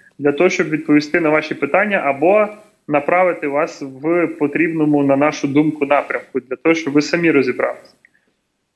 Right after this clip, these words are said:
Перейдемо до бухгалтерії. Е, бухгалтерія, е, от на мою думку, це, е, по характеру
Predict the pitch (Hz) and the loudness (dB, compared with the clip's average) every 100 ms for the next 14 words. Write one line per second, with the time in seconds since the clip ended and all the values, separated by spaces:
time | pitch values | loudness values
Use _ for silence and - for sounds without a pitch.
0 | _ - - - 147 165 220 262 170 196 | _ -18 -16 -2 0 2 2 0 0 2
1 | 202 180 - 147 156 156 156 143 123 - | 2 0 -8 -4 0 0 0 -2 -2 -6
2 | - _ _ _ _ _ - 139 135 131 | -14 _ _ _ _ _ -4 0 0 -2
3 | - 151 147 151 160 160 247 269 233 202 | -4 -4 0 4 4 2 0 2 2 2
4 | - - - 131 151 156 165 180 202 185 | -2 -6 -8 -2 0 0 0 0 2 2
5 | 180 285 262 226 - 185 - - _ _ | 2 0 0 -2 0 0 -2 -18 _ _
6 | _ _ - 165 78 - 196 - 208 208 | _ _ -14 -10 -8 0 0 2 0 2
7 | 196 - 170 151 | 0 -2 -2 -2